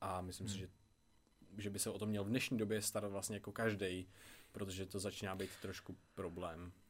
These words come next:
Speaker 2: Měl by to být, eh, stejně jako nějaká finanční gramotnost a kritické
Speaker 1: Hmm.
Speaker 2: myšlení, tak by to mělo být na školách, podle mě,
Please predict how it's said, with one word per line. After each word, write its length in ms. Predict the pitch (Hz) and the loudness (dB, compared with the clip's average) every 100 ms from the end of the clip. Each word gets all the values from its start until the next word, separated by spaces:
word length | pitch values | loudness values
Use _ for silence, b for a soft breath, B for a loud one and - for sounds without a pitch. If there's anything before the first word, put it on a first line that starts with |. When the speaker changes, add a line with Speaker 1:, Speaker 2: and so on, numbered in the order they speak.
| - | -2
Speaker 2:
Měl 120 | 113 | 2
by 100 | 110 | 6
to 120 | 123 127 | 6 10
být, 300 | 120 101 107 | 10 8 6
eh, 300 | 95 92 90 | 6 6 2
stejně 260 | - 104 | 2 6
jako 240 | 104 101 113 | 6 8 8
nějaká 340 | 107 104 107 | 8 8 6
finanční 480 | - 107 101 - 107 | 6 4 4 4 6
gramotnost 480 | 101 98 98 98 98 | 6 4 4 4 4
a 60 | |
kritické 460 | - 95 98 - 101 | 2 0 0 2 4
Speaker 1:
Hmm. 60 | |
Speaker 2:
myšlení, 320 | 101 104 98 95 | 4 4 2 2
tak 100 | 95 | 2
by 100 | 92 | 4
to 100 | 98 | 4
mělo 160 | 98 | 6
být 140 | 104 104 | 6 6
na 100 | 95 | 4
školách, 400 | - 104 98 - | 4 4 4 2
podle 260 | 104 101 | 2 4
mě, 260 | 98 101 | 4 2